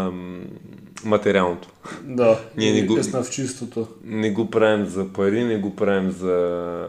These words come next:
Speaker 1: гледания, правим го
Speaker 2: За себе си.
Speaker 1: изцяло за нас и за, и за вас.
Speaker 2: Да.
Speaker 1: Да ти кажа честно,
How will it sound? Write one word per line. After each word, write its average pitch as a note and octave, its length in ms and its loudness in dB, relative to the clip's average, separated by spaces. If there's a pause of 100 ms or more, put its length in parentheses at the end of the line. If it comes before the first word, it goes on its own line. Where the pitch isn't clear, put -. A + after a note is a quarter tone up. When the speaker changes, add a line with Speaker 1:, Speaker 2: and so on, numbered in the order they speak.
Speaker 1:
гледания, G#2+ 680 0
правим F#2 320 0
го F#2 460 -6 (320)
Speaker 2:
За B2+ 180 4
себе A2 320 0
си. - 160 -12 (200)
Speaker 1:
изцяло G2+ 460 2
за F#2 120 -2
нас F#2+ 400 -2
и F#2 80 -10
за, F2 560 -6 (100)
и F#2 80 -14
за F#2+ 160 -6
вас. E2+ 360 -8 (2500)
Speaker 2:
Да. A2+ 280 -2
Speaker 1:
Да G#2+ 80 -8
ти - 140 -14
кажа C3+ 240 6
честно, A#2+ 640 0